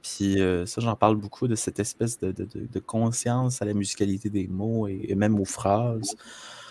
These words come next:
Euh, l'Inouïmoun, c'est une langue qui est tellement rythmique, qui est tellement mélodieuse que, euh, on est très, très, très chanceux de pouvoir encore la parler.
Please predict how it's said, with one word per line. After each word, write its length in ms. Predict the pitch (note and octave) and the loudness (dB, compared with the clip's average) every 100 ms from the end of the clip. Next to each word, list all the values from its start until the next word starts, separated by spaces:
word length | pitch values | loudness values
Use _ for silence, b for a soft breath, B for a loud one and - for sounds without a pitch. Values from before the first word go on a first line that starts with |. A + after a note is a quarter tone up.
| B B - | B B 0
Euh, 500 | F#2+ F2+ F2 F2 - - - | 4 4 2 0 -2 -4 -6
l'Inouïmoun, 600 | F#2+ G#2+ A2 A2+ G#2+ C3 | 2 6 8 8 8 4
c'est 260 | B2+ G#2 - | 2 -2 -2
une 100 | F#2+ | 2
langue 220 | G2 A2 | 2 2
qui 120 | - | -2
est 120 | - - | -6 -2
tellement 360 | A#2 A2 A2+ | 0 2 2
rythmique, 440 | G2+ - - G#2 A2 | 2 -2 -4 -8 -6
qui 100 | G2 | -10
est 80 | - | 0
tellement 500 | G#2+ G#2 A2 A#2 A2+ | 2 4 2 0 0
mélodieuse 1080 | G2 G2+ G2+ F#2 F2+ F#2 G2 A2 A2+ - - - | 2 4 6 4 2 -2 0 -2 -6 -8 -10 -4
que, 240 | F2+ F#2 - B B B _ - | -2 -2 -6 B B B _ -6
euh, 560 | E2+ E2 E2+ F2 F2 E2+ F2+ - - - - - - | -2 0 0 0 -4 -4 -8 -12 -12 -10 -8 -6 2
on 200 | G2 G#2+ | 6 6
est 120 | G#2+ | 6
très, 180 | - B2 | 4 0
très, 180 | - G2+ | 2 2
très 180 | - A2 | 2 -2
chanceux 380 | - F#2 - - | -2 -2 -6 -10
de 40 | |
pouvoir 340 | F#2 F#2+ F#2+ | -2 2 2
encore 260 | F#2 - G2+ | 0 0 0
la 100 | G2 | 0
parler. 500 | - F#2 F#2+ F#2+ | 0 -4 -2 -4